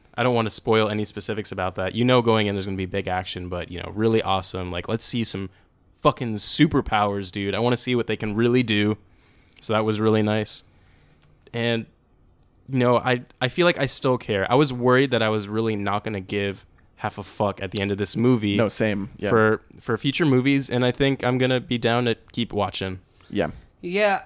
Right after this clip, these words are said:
Speaker 3: I, um, so I was kinda talking a little bit about this with Ernest, 'cause we both saw this on Thursday night, and then we kind of had to talk to each other about this, and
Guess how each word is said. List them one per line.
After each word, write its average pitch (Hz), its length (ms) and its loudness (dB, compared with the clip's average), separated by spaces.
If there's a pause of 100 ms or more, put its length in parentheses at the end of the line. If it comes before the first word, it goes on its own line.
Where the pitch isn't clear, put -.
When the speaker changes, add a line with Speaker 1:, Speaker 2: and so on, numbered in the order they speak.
(100)
Speaker 3:
I, 190 240 4
um, 214 400 2 (280)
so 202 540 0 (320)
I 185 80 6
was 240 160 4
kinda 294 220 0
talking 156 340 2
a 135 60 2
little 131 140 4
bit 123 220 4
about 110 260 -2
this 107 200 -2
with 104 180 -4
Ernest, 101 440 0
'cause 110 200 -2
we 120 80 2
both 120 220 0
saw 104 220 0
this 101 160 -2
on 95 120 -2
Thursday 98 400 -4
night, 101 300 -2
and 104 100 -2
then 101 80 0
we 101 100 0
kind 107 240 -2
of 95 140 -6 (220)
had 113 200 -2
to 101 60 -6
talk 98 280 -4
to 143 40 2
each 131 200 0
other 143 260 4
about 147 200 4
this, 170 240 2 (300)
and 135 300 2